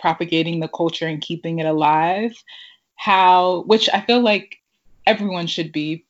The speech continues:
be either people born and raised in Igbo land or born and raised abroad. Um, what do you think is necessary to continue to keep this Nwa Diala culture going? And is there any aspects of it that you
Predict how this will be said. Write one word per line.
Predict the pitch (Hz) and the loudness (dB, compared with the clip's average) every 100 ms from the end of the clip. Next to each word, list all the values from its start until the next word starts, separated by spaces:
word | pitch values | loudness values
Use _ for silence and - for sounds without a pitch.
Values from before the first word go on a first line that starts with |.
| - | -12
be | 170 | -8
either | 170 175 | -2 -2
people | 170 175 170 170 165 170 175 _ _ | -4 -10 -4 -2 -2 -4 -10 _ _
born | 165 196 202 202 | -2 2 4 2
and | 190 | 2
raised | 190 190 185 - | 2 2 0 -8
in | 175 175 175 | -8 -6 -6
Igbo | 185 180 180 | -4 2 4
land | 175 175 170 175 | 4 0 0 -2
or | 156 | -4
born | 156 165 165 | -2 -2 0
and | 165 | -2
raised | 165 165 165 | -2 -4 -4
abroad. | 156 156 160 160 - - - - _ - | -2 0 0 -2 -6 -20 -20 -20 _ -2
Um, | 185 170 170 - | 2 2 -2 -4
what | 170 208 | 0 4
do | 254 | 6
you | 269 254 - | 4 2 2
think | 214 208 - - | 2 2 -4 -2
is | 180 175 | -2 -2
necessary | 165 160 190 - 175 175 170 | -4 -4 -8 -4 0 0 -2
to | - 170 | -6 -8
continue | - 170 - 190 180 175 175 | -6 -10 -8 -8 -6 -6 -8
to | - | -10
keep | 170 - 185 170 - - - - - | -12 -10 -10 -10 -12 -18 -20 -20 -4
this | 175 170 - | -2 -2 -8
Nwa | 170 170 165 165 | -6 -2 0 0
Diala | 170 156 156 156 151 156 - | 0 0 0 -2 -4 -6 -6
culture | 165 165 165 156 156 | -4 -4 -4 -6 -4
going? | 165 165 175 196 214 226 226 - - _ | -2 -2 -2 -4 -4 -4 -6 -20 -20 _
And | 185 180 160 | 2 2 2
is | 175 | 0
there | 185 | 0
any | 175 180 - | 0 0 0
aspects | 170 175 180 170 | -2 -2 -4 -4
of | 170 | -4
it | 165 - | -4 -4
that | 160 | -4
you | - | -6